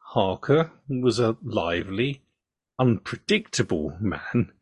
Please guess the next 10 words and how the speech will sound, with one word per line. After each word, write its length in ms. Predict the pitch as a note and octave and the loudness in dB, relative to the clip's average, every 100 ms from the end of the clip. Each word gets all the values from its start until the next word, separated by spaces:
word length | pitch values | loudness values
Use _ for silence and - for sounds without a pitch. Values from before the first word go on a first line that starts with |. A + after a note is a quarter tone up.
| _ _ _ _ _ | _ _ _ _ _
but 160 | D3 - | 2 4
he 160 | E3+ | 2
surrounded 640 | E3 - C#3+ D3+ G3+ G#3 F#3 | 2 2 4 4 6 2 2
himself 640 | - G#3 - A2+ F2+ - | 2 2 4 4 4 2
with 160 | A#2+ A#2+ | 0 2
impressionable 800 | G#2+ - D3 - - C#3 D3 C3+ | -2 -2 -2 -2 -2 -2 0 2
young 240 | C3 C3 | 2 0
friends. 640 | - D3+ D3+ B2 G#2+ - | -2 0 0 0 -2 -6
He 160 | - A#2+ | -2 0
was 280 | B2 B2 | 2 0